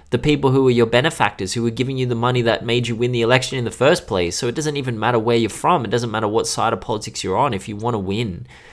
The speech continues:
you need money. And it's just, capitalism is fucking us hard right now, like, really hard.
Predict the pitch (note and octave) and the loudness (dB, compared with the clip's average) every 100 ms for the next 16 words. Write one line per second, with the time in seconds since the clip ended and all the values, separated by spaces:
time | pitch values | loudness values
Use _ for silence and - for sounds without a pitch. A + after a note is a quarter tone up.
0 | - - G2+ A2 G2 G2+ G2+ C#2+ F#2 F2+ | -20 -12 -8 -6 -4 -4 -4 -8 -8 -8
1 | E2+ - G2+ - - B2 G#2 F#2+ E2+ E2+ | -8 -10 -10 -10 -12 -8 -6 -6 -8 -12
2 | - F#2+ - F2+ - - F#2 F#2+ F2 D#2 | -12 -14 -14 -16 -14 -4 -2 -2 -4 -8
3 | F2 D#2+ F2 E2+ F#2 F#2+ G#2 G2+ F2+ F2+ | -8 -8 -10 -10 -10 -6 -2 -2 -2 -4
4 | F2+ - - | -6 -6 -8